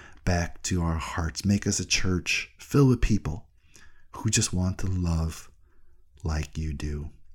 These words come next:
So God, I pray that you help us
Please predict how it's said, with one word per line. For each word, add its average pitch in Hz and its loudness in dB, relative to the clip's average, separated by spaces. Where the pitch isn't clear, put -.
So - 2
God, 120 12
I 113 10
pray 123 12
that 113 10
you 101 8
help 110 4
us - -2